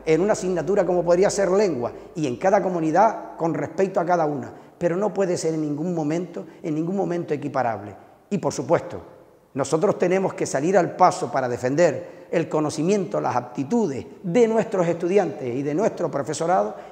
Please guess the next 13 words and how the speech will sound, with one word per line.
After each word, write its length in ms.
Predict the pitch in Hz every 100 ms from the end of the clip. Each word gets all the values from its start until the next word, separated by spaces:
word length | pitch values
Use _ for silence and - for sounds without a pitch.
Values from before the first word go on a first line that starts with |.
| -
que 100 | 190
allá 280 | 165 196 269
donde 260 | 247 202 170
estén, 400 | - 226 269 - - - - -
realizan 560 | 165 160 220 - 190
el 100 | 170
trabajo 380 | 135 151 254 285
que 80 | 175
les 100 | 180
corresponde. 580 | 185 185 - 190 120 107 - - - -
Los 140 | 131
estudiantes 540 | 123 143 202 175 147
estudiando 560 | 139 151 147 190 185